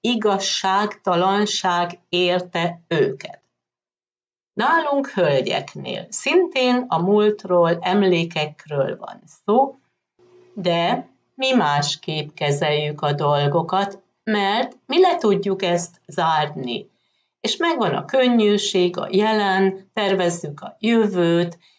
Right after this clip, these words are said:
itt tükröződik számunkra valami, érezzük azt,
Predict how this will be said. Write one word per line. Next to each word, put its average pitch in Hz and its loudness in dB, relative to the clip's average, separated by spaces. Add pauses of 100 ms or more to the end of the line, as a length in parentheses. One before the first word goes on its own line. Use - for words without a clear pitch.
(180)
itt - -6
tükröződik 180 0
számunkra 165 -2
valami, 196 2
érezzük 170 0
azt, 196 0